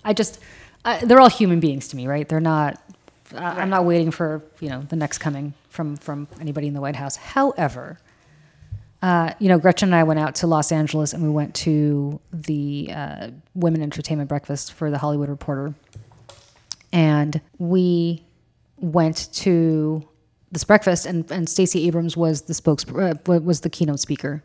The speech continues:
Speaker 1: I think she was the keynote speaker. But anyway, she was, she was a, a big speaker there. I was, like, enraptured with her. She was great. She was amazing. In a, in a room full of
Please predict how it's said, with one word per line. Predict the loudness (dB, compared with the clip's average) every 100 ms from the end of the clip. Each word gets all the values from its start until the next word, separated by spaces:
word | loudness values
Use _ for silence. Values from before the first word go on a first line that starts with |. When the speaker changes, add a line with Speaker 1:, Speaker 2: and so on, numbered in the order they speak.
| _
Speaker 1:
I | -4
think | -4
she | -4
was | -12
the |
keynote | -16 -16 -16
speaker. | -18 -16 -8
But | -4
anyway, | -4 -4
she | -4
was, | -6 -2
she | -2
was | -2
a, | -6 -10 -12 -12 -14 _ _ -10
a | -4
big | -4 -4
speaker | -4 -6 -8
there. | -10 -14 -16 _ _ -12
I | -2 -2
was, | 0
like, | -4 -6 -14 _ _ _ -6
enraptured | -4 -2 -2 -4 -8 -12 -16 _ _ _
with | -2 -2
her. | -4 -8 _ _ _ _ _ -12
She | -2
was | 0
great. | 2 4 6 6 2 -8 _
She | -4 -2
was | -2
amazing. | -2 -2 0 2 2 2 0 -8 _ _ _ -2
In | 0
a, |
in | 0 0
a | 2
room | 2 2 0
full | 0 2
of | 2 0